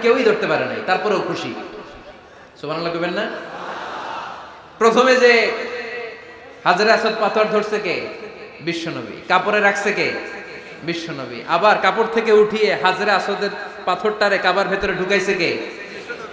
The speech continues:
সুবহানাল্লাহ কইবেন না? সব সম্মান গেল বিশ্বনবীর হাতে,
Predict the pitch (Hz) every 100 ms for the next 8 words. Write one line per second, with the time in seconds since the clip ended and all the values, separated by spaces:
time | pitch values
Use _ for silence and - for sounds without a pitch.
0 | - - 160 165 165 170 180 196 226 -
1 | - - - - - - - - 220 269
2 | - 247 247 262 262 254 254 247 233 240
3 | 247 247 220 214 214 190